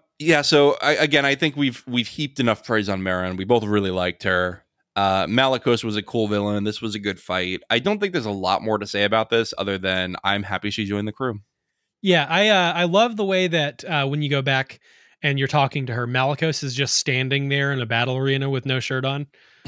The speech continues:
Speaker 2: Uh, just,
Speaker 1: <laughs>
Speaker 2: like, you can see him in the background while you're talking to Merrin. Uh,
Speaker 1: He's the
Speaker 2: and
Speaker 1: waiting boss.
Speaker 2: Yeah, he's just, like, standing there like, "Well, that's a battle arena. I guess I'm gonna go fight him." Um, uh, Malicos has some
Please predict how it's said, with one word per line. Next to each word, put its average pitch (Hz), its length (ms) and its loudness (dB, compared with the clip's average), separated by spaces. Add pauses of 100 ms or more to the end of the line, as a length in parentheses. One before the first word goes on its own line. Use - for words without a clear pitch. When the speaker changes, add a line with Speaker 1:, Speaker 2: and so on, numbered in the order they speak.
(120)
Speaker 2:
Uh, 165 240 4
just, 143 220 0
Speaker 1:
<laughs> - 20 2
Speaker 2:
like, 147 120 2
you 175 100 0
can 190 120 4
see 226 200 2
him 240 120 6
in 175 60 4
the 143 80 2
background 143 440 0
while 127 120 -2
you're 127 100 -2
talking 156 380 0
to 110 40 -8
Merrin. 104 380 -4 (500)
Uh, 113 260 2
Speaker 1:
He's 113 120 -2
the 110 80 0
Speaker 2:
and 131 80 4
Speaker 1:
waiting 127 260 0
boss. 82 380 -6 (340)
Speaker 2:
Yeah, 226 160 6
he's 175 140 0
just, 190 140 0
like, 175 120 4
standing 165 340 2
there 131 140 -2
like, 131 200 -4
"Well, 151 220 0
that's 196 220 4
a 170 40 -2
battle 175 320 4
arena. 143 400 0
I 139 100 -2
guess 160 180 2
I'm 170 120 2
gonna 165 120 2
go 156 140 2
fight 143 240 2
him." 123 360 -2 (680)
Um, 127 520 0 (440)
uh, 143 280 2
Malicos 175 500 2
has 165 180 2
some 151 240 -4